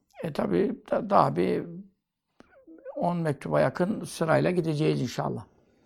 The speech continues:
El Mektubu Sâdisü ve Selâsûn, otuz altıncı mektup ilel Hâce Muhammed Takiyyi, Hâce Muhammed Takiyyi Hazretlerine yazılmış.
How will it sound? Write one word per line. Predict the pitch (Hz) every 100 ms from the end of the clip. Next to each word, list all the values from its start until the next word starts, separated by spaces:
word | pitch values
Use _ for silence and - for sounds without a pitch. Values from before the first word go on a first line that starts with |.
| _ _ - - _ _ _ -
El | 165
Mektubu | 175 160 226 220
Sâdisü | 151 208 220 208 156
ve | 165
Selâsûn, | - - 151 147 135 196 220
otuz | 233 143 220
altıncı | 180 156 185 185
mektup | 165 127 185 165
ilel | 151 131
Hâce | 160 196 170 151
Muhammed | 147 160 165 151 143 -
Takiyyi, | 139 - 185 196 196 254 - _ _ _ _ _
Hâce | _ - 180 190
Muhammed | 196 175 185 190 -
Takiyyi | 156 175 160
Hazretlerine | 143 143 - 147 147
yazılmış. | 135 123 135 190 175